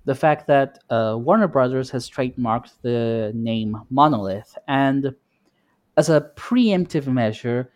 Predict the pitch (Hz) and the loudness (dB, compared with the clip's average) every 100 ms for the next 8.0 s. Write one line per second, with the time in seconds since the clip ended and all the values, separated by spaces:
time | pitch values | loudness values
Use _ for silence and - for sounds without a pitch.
0 | _ _ _ - 156 139 170 139 131 127 | _ _ _ 2 2 4 2 0 -2 -2
1 | - 240 226 165 - 123 98 120 127 147 | -4 -4 -4 -6 -6 -4 -2 -2 -4 -6
2 | _ _ _ _ _ _ _ _ - 151 | _ _ _ _ _ _ _ _ -4 -2
3 | 147 135 139 135 165 147 143 - - 196 | -2 -4 -6 -6 -6 -6 -6 -10 0 2
4 | 180 165 147 143 131 - - 214 196 - | 4 2 0 -2 -4 -8 -4 -2 -2 -4
5 | 170 165 156 165 190 233 _ _ _ _ | -4 -2 -2 -2 -4 -6 _ _ _ _
6 | _ _ _ _ _ - 156 156 139 127 | _ _ _ _ _ -8 -2 0 0 -6
7 | _ _ - - 151 147 - - 135 | _ _ -18 -2 0 0 -4 -2 -2